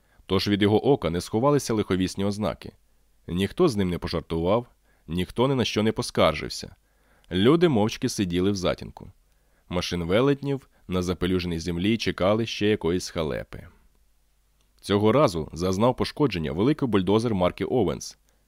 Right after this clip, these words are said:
Він так і стояв, осівши на зламану вісь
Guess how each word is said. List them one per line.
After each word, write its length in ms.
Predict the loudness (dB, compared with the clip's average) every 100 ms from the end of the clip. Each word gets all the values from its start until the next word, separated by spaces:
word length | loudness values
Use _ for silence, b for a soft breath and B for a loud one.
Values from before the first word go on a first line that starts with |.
| _ 0
Він 240 | 2 2
так 220 | 0 -2
і 40 | -4
стояв, 380 | 0 4 4
осівши 420 | 2 0 0 0 -2
на 100 | 0
зламану 420 | 0 0 0 -2
вісь 340 | -4 -8 -16